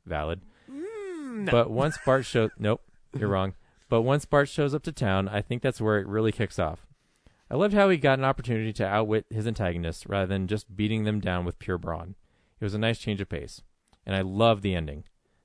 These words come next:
Speaker 1: That fight slash dance scene is hilarious and probably my favorite part. Blazing Saddles, four out of five stars. Okay, next week I'll review Jurassic Park.
Speaker 2: Slow or amazing, 'cause there's some really funny jokes in the first twenty minutes of that movie.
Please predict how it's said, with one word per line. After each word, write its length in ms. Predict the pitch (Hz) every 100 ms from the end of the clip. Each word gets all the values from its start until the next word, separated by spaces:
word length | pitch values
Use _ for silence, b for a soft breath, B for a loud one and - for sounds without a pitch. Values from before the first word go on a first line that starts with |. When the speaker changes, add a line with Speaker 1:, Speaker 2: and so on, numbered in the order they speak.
| _ -
Speaker 1:
That 220 | 113 -
fight 360 | - 123 131
slash 280 | - 104 90
dance 280 | 92 107 107
scene 280 | - 110 104
is 120 | 78
hilarious 520 | 82 87 82 78 80
and 120 | 101
probably 320 | - 156 175 151
my 160 | 101
favorite 300 | - 113 113
part. 300 | - 80 - _ _ - - b b b b
Blazing 220 | 165 180
Saddles, 420 | 160 131 131 127 -
four 180 | 113
out 80 | 110
of 60 | 110
five 160 | 101
stars. 420 | - 82 76 - - _ _ -
Okay, 280 | 113 101 85
next 240 | 104 -
week 120 | 104
I'll 220 | 90 90 90
review 260 | 92 87
Jurassic 320 | 82 101 -
Park. 200 | - - _ _ - _
Speaker 2:
Slow 1040 | - - - 104 104 110 113 113 113 110 -
or 300 | 101 95 92
amazing, 880 | 90 90 90 87 87 90 85 85 82 -
'cause 240 | 101 92
there's 200 | 113 107
some 220 | - 87
really 240 | 90 87 87
funny 360 | - 87 87
jokes 420 | 85 95 95 - 90
in 120 | 87
the 60 |
first 360 | 85 95 90 -
twenty 220 | - 98 98
minutes 280 | 101 101 -
of 40 |
that 180 | 110 110
movie. 440 | 117 127 92 87